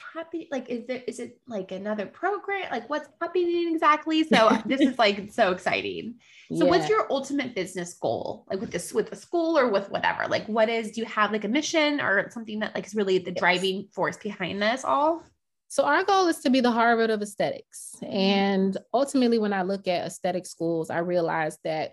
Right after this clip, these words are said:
Speaker 2: most schools will just take your money, right?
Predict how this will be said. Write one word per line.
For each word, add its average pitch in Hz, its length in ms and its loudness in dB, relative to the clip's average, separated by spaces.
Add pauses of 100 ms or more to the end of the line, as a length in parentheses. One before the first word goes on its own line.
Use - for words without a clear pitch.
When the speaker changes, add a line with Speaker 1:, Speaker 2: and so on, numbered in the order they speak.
(120)
Speaker 2:
most 175 340 0
schools 175 500 -2
will 156 220 0
just 156 260 -8
take 151 240 -4
your 160 100 -4
money, 156 340 -2 (280)
right? 202 380 -2